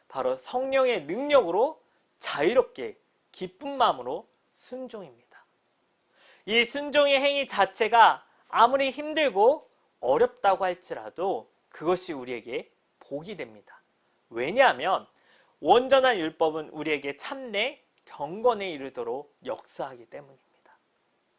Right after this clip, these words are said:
하나님의 이 온전한 율법은 우리의 언어 생활에서도 실천해야 합니다. 그래서 이십육 절에서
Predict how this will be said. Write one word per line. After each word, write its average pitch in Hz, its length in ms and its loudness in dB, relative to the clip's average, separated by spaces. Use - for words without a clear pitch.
하나님의 233 600 2
이 175 60 2
온전한 226 800 2
율법은 165 640 -2
우리의 156 440 0
언어 170 340 2
생활에서도 175 920 -6
실천해야 220 580 -12
합니다. - 420 -20
그래서 233 360 8
이십육 262 520 -4
절에서 175 640 0